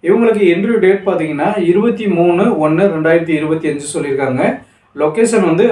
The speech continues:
அவினாசி ரோடு, நியர் அம்மன் மகால்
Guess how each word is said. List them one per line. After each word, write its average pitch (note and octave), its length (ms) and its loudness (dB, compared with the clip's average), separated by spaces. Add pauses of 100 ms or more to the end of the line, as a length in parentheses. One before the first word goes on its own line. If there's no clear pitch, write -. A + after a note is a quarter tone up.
அவினாசி G#3 480 2
ரோடு, E3 220 2 (220)
நியர் G3 280 0 (560)
அம்மன் G3+ 340 0
மகால் F3 300 0